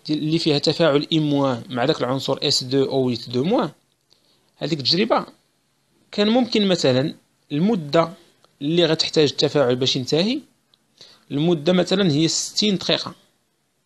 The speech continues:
صافي؟ يعني حنا راه فقط خلينا التفاعل خدام حتى وصل لعشرين دقيقة ودرسنا المعطيات اللي عندنا، ولكن التفاعل راه ما حبسش تما، التفاعل راه مازال ممكن يستمر،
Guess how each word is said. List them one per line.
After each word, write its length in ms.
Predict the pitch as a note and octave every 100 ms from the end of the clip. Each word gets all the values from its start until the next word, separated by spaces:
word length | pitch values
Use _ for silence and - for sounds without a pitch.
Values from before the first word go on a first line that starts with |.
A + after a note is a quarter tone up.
| _ _ _ _ _ _ _ _ _ _ _ _ _ _ _ _ _ _ _
صافي؟ 320 | - D3+ A#3+ - _ - - -
يعني 380 | C3+ B2+ D#3 D3+ - _ _ _ _ _
حنا 240 | - D#3 E3
راه 80 | E3
فقط 380 | G3 - - _ _ _ _ _ -
خلينا 340 | - E3+ F3+
التفاعل 380 | F3 E3 E3 D3+
خدام 360 | D3 C3 A3
حتى 160 | G3 G#3+
وصل 280 | F#3+ G3 E3+
لعشرين 320 | B2 E3+ E3
دقيقة 480 | - D#3+ C#4 - - _
ودرسنا 420 | - E3+ E3+ G3+ A3
المعطيات 400 | F#3+ E3+ E3+ E3+
اللي 100 | B2+
عندنا، 280 | A#2 A2 - - - - _
ولكن 240 | - - E3
التفاعل 380 | - A3+ A3
راه 80 | G3+
ما 80 | G3+
حبسش 340 | A3 B3+ -
تما، 200 | E3+ C3+ A#2
التفاعل 360 | - C#3+ D3 D#3
راه 60 | E3+
مازال 240 | F#3+ C4
ممكن 260 | B3 G#3+ G3
يستمر، 460 | F#3 D#3 C3+ -